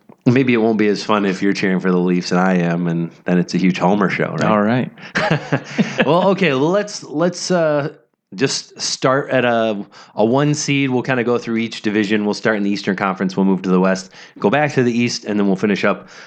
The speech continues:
Speaker 1: on the West. And so let's start in the Atlantic Division. Let's go Tampa Bay, New Jersey.
Speaker 2: All right.
Speaker 1: Uh, in this series, actually, New Jersey won every single game, which is su-, very surprising.
Speaker 2: Yeah, that
Speaker 1: uh,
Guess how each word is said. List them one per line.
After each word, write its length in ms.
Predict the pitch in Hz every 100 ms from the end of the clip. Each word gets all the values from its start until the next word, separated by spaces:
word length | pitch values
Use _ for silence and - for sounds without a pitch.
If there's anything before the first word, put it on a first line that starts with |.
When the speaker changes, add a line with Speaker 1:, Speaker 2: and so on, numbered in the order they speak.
| -
Speaker 1:
on 140 | 131 123
the 80 | 110
West. 360 | 120 120 -
And 100 | 113
so 140 | - 120
let's 240 | 180 -
start 560 | - - - 123 143 147
in 80 |
the 120 | 135 120
Atlantic 440 | 104 113 131 -
Division. 500 | 120 107 95 104 98 - - - -
Let's 120 | 113
go 100 | 143
Tampa 400 | 117 160 170 170
Bay, 420 | 139 131 123 117 -
New 140 | 113 113
Jersey. 480 | 107 92 - - - _ _ 160
Speaker 2:
All 140 | 143
right. 360 | 107 156 117 - _ - -
Speaker 1:
Uh, 380 | 107 101 92 92 - - - - - - - - _ -
in 160 | 170
this 180 | 170 165
series, 540 | - 175 185 156 135 131
actually, 800 | 151 - 131 113 104 98 95 - 127
New 160 | 135
Jersey 500 | 123 131 202 202 175
won 480 | 113 120 143 117 107 -
every 280 | 135 143 143
single 300 | 151 139 120
game, 320 | 117 139 - - _ _ _
which 240 | 143 147 165
is 180 | 151 -
su-, 100 | 127
very 400 | 95 165 254 285
surprising. 720 | - 135 139 160 110 107 - - _ -
Speaker 2:
Yeah, 240 | 135 139 101
that 160 | 120
Speaker 1:
uh, 140 | 110